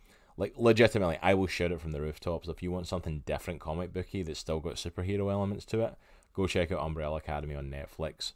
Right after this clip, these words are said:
I promise you, not every comic book thing is the same. Watch that.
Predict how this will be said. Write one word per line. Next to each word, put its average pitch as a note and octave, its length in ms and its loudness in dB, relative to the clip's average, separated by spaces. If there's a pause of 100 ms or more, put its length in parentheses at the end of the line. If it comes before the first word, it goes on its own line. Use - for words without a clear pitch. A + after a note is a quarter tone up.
(960)
I E2+ 100 0
promise F#2+ 380 4
you, F2+ 220 2
not E2+ 260 4
every D#2+ 400 0
comic D2+ 360 -4
book D#2 180 -6
thing D#2 180 -6
is D2 140 -6
the D2 80 -6
same. C#2+ 360 -6 (380)
Watch E2+ 300 0
that. E2 360 -2